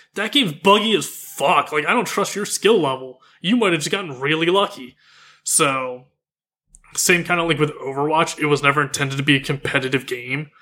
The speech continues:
And the fact that they're making it esport and forcing it into this position is kinda janky. And, like, it's like, "Oh, I'm the best Widowmaker." It's like, "Yeah, you're a sniper in a game that's not about sniping."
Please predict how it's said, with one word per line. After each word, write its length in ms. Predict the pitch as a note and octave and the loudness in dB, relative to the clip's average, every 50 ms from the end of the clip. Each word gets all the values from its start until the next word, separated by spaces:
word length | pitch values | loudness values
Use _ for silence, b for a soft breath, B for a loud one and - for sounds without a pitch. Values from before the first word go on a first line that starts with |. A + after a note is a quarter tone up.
| b b b - | b b b -8
And 120 | D3 C#3+ | -4 -4
the 60 | C3+ B2+ | -2 0
fact 220 | - C3 C3 B2+ | 2 2 2 2
that 80 | D3+ C#3 | 2 2
they're 120 | C3+ B2+ | 2 0
making 340 | B2 B2 B2 A#2+ - - C#3 | 0 -2 -6 -6 -6 -2 -2
it 160 | C3 B2 - - - | -2 -2 -2 -6 -10
esport 480 | C3+ C3 B2 - - D3 D#3 D#3+ D3+ | -8 -6 -4 -2 0 2 2 2 2
and 120 | C#3 C3+ C3+ | -2 -6 -6
forcing 440 | - - D3+ B2+ B2+ - - D#3 | -6 -4 -2 0 2 2 2 4
it 120 | C#3 C#3 C#3 | 2 2 2
into 200 | C3+ C3 C3+ C#3 | 0 -2 -2 -2
this 140 | C3 C3 B2 | -4 -4 -2
position 440 | - C3+ B2+ - C3+ - F3 E3+ E3+ B B B B B B B B B _ _ | -2 -2 -2 -2 -2 -4 -4 -4 -6 B B B B B B B B B _ _
is 160 | - D3 C#3+ | -4 -2 -2
kinda 440 | - - - - F3 G3 A#3 C4 C4+ | -4 -4 -6 -4 0 2 4 4 2
janky. 720 | A#3 E3+ - - D#3+ F3 A3+ B3 A#3+ A#3+ - E3 D3+ C#3+ C#3+ | 2 0 -2 -2 0 2 2 2 2 0 -6 -12 -10 -10 -10
And, 120 | C#3+ C#3 C#3+ | -12 -10 -8
like, 300 | D3 D3 D3 D3 - b b b b b b b b b b _ _ _ _ _ _ _ | -6 -4 -4 -6 -8 b b b b b b b b b b _ _ _ _ _ _ _
it's 140 | - D3 D3 | -14 -10 -10
like, 100 | E3+ E3 D3+ | -8 -6 -4
"Oh, 180 | E3+ G3 F#3+ D#3 | -2 0 0 2
I'm 160 | D#3+ F#3+ F#3 | 2 2 2
the 100 | F#3 F3 | 2 2
best 300 | C#3+ E3+ E3+ F3+ - - | 2 0 0 0 0 2
Widowmaker." 440 | D#3 F3+ G3+ G#3+ E3 C#3+ C3+ B2+ C#3 | 4 4 4 4 2 -2 -4 -8 -10
It's 160 | C#3 - - | -12 -12 -10
like, 80 | D3+ D3 | -8 -4
"Yeah, 220 | C#3+ F3 A#3 C4 A3+ | 0 2 2 4 4
you're 280 | D#3+ C#3+ D#3 F#3 G#3 - | 2 2 4 4 4 4
a 60 | - | 2
sniper 600 | - - - G3+ A#3 B3+ A#3+ G3+ C#3+ B2+ B2 - _ _ _ _ | 0 0 0 2 2 0 0 -2 -4 -6 -6 -10 _ _ _ _
in 140 | - F#3 G3+ | -6 -4 -4
a 60 | G3 | -2
game 220 | E3 C#3 F#3 G#3+ A3+ | -2 -2 -2 -2 -2
that's 200 | A3 - - E3 | -4 -6 -4 -2
not 140 | D#3 F3+ | -2 -2
about 200 | F#3+ F3+ G#3+ G#3 | -2 -2 -4 -4
sniping." 500 | - - F3 G3+ B3+ B3+ B3+ C3+ B2+ B2 | -4 -2 0 0 0 0 0 -4 -8 -10